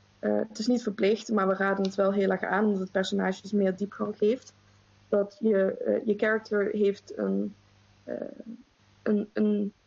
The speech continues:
een positieve manier om buiten de, het regelsysteem te treden en iets te kunnen wat hij normaal misschien niet zou kunnen. Ehm, dat kan van alles zijn. Dat kan een, een skill die je normaal niet zou kunnen hebben. Of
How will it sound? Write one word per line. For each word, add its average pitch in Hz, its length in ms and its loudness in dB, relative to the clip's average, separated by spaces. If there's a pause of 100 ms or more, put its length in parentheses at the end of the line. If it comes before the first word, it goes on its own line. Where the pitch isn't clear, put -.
(360)
een 214 160 2
positieve 247 540 2
manier 208 520 2
om 214 140 2
buiten 196 320 2
de, 214 140 0
het 208 140 -4
regelsysteem 208 600 0
te 208 140 -4
treden 196 500 2
en 190 300 0 (440)
iets 233 220 0
te 220 100 -2
kunnen 208 300 2
wat 196 140 0
hij 214 100 2
normaal 190 280 4
misschien 190 320 0
niet 208 160 -2
zou 202 160 0
kunnen. 262 320 2 (1300)
Ehm, 190 800 2
dat 202 200 -2
kan 220 220 2
van 208 120 2
alles 240 240 2
zijn. 240 340 2
Dat 208 220 -2
kan 202 260 2
een, 208 280 0
een 202 80 2
skill 214 300 2
die 214 100 0
je 214 40 2
normaal 214 320 2
niet 202 140 0
zou 202 160 -2
kunnen 202 280 0
hebben. 196 460 2
Of - 280 -4